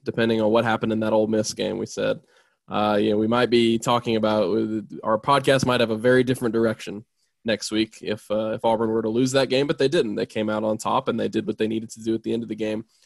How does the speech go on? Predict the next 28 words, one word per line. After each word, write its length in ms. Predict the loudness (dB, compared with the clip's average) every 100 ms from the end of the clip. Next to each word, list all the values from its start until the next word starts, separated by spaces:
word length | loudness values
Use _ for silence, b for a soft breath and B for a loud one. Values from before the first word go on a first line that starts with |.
| _ _
um, 380 | -2 0 -2 -4 _ _
to 100 | -8
get 260 | 0 0 2
the 80 | 2
win. 420 | 4 4 2 0
I 100 | -2
guess 340 | -2 -2 -4
we've 240 | -4 -4 0
probably 520 | 2 2 0 -2 -4
talked 280 | -2 -4 -2
about 280 | -4 -4 -4
it. 80 |
I 80 | -4
know 100 | -4
we've 160 | -4 -4
had 160 | -8
two 160 | -4 -4
podcasts 520 | -4 -6 -4 -6 -6
since 200 | -10 -12
the 80 | -12
game 320 | -8 -8 -8 -12 _ _ _
talking 260 | -2 0 0
about 140 | -2
the 80 | -2
results 400 | -2 0 0 -2
of 80 | -8
the 80 | -6
game 460 | -6 -6 -6 -10